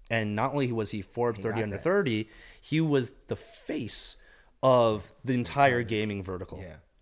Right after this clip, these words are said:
Speaker 1: Right? And that was an exceptional class too. Ben Simmons was a part of it. A
Speaker 2: Yeah.
Speaker 1: lot of his homies were a
Speaker 2: Yeah.
Speaker 1: part of it. And so for, for me, like, that's how I, I work with the people that I represent. It's, it starts with what you want and what are you gonna put into it, and then I'll put fire and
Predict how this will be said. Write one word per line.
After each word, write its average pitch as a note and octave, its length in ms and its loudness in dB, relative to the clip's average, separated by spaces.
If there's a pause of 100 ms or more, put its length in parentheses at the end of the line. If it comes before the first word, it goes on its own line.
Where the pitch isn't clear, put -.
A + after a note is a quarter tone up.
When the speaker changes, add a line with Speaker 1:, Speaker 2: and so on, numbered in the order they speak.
(240)
Speaker 1:
Right? G2+ 400 -6
And G#2 140 -6
that D3+ 80 2
was D3+ 120 0
an G2+ 60 -10
exceptional - 500 -6
class D#2+ 340 -10
too. D2 140 -12
Ben F2 220 -12
Simmons A2 340 -4
was G2 120 -10
a F#2 40 -6
part G2 240 -4
of F#2 100 -8
it. F#2+ 60 -6
A F2+ 40 -2
Speaker 2:
Yeah. F#2 60 -4
Speaker 1:
lot G#2+ 120 2
of G2+ 60 -2
his F#2+ 120 -8
homies G2 280 -8
were F2 80 -12
a E2+ 40 -10
Speaker 2:
Yeah. E2 60 -14
Speaker 1:
part G2 180 -6
of E2+ 100 -10
it. F2 120 -12 (580)
And G2+ 200 -6
so G#2 180 -2
for, F#2+ 340 -6
for G#2+ 140 -8
me, A#2 480 -4
like, F#2 360 -10 (560)
that's B2 260 -2
how G#2+ 300 -2
I, G#2 460 2
I G#2 140 -4
work G2 240 -8
with F#2 200 -10 (160)
the G2 100 -8
people F#2 280 -12
that F2+ 100 -4
I G2 60 -2
represent. D#2+ 520 -12
It's, - 300 -16
it A2 100 -8
starts A2+ 320 -6
with E2 200 -12
what F#2+ 260 -10
you G#2 80 -8
want C#3 400 -6 (360)
and G2 140 -8
what F2+ 140 -6
are E2 40 -6
you F2+ 200 -10
gonna B2+ 140 -4
put C3 140 -6
into C#3+ 260 -4
it, E3 180 0
and F2+ 120 -10
then F2+ 200 -10 (120)
I'll G2 220 -2
put - 300 -10
fire F#2 600 -10
and D#2+ 140 -16